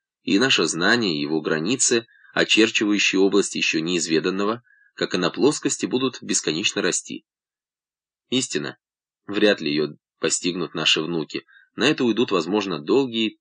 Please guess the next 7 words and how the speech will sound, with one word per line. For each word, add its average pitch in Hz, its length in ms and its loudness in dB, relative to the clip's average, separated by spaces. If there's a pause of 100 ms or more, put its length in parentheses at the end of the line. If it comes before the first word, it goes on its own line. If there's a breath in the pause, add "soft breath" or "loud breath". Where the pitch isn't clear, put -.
тысячи 110 580 0
лет». 76 260 -4 (1500)
Подумать 101 440 2
только. - 400 -8 (640)
Еще 117 300 4
древние 139 540 0
греки 107 500 0